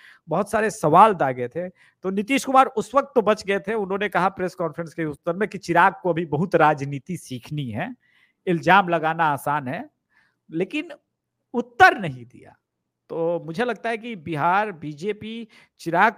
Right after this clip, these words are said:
पासवान के साथ अपना फ्यूचर ज़्यादा अच्छा देखती है।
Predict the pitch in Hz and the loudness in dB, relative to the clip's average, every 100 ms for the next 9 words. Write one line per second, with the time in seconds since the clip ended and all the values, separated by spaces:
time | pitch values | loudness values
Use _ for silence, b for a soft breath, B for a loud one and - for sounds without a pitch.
0 | - 165 160 160 196 190 175 170 180 156 | -2 -2 -2 -2 -4 -4 -10 -6 -6 -8
1 | 165 160 147 139 196 190 _ 131 120 139 | -10 -10 -8 -8 -8 -10 _ -10 0 0
2 | 135 156 127 139 107 95 _ 98 98 | 0 -4 -6 -14 -14 -16 _ _ _